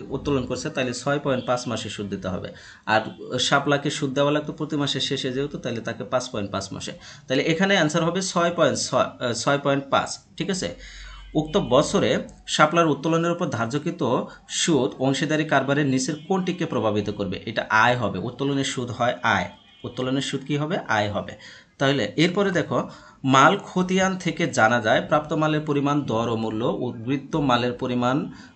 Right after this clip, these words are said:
দর ও মূল্য, হ্যাঁ, সব কিছু, ইস্যুকৃত মালের পরিমাণ ও দর মূল্য, এটাও জানা যায়। তাহলে এটার অ্যান্সার হবে এক, দুই, তিন,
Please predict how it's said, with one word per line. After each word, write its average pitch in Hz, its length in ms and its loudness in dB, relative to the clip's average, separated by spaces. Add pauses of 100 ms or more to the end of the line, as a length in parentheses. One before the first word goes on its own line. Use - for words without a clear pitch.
দর 113 240 0
ও 113 80 0
মূল্য, 110 300 -2
হ্যাঁ, 175 380 0
সব - 320 -4
কিছু, 143 300 -4 (320)
ইস্যুকৃত 147 420 -2
মালের 123 280 2
পরিমাণ 120 340 -2
ও 113 60 -2
দর 107 200 0
মূল্য, 107 220 -2
এটাও 113 320 -2
জানা 98 240 0
যায়। 92 120 -2
তাহলে 143 200 0
এটার 165 300 -2
অ্যান্সার 143 280 -2
হবে 165 240 -2
এক, 139 300 0
দুই, 131 120 -2
তিন, 101 420 -2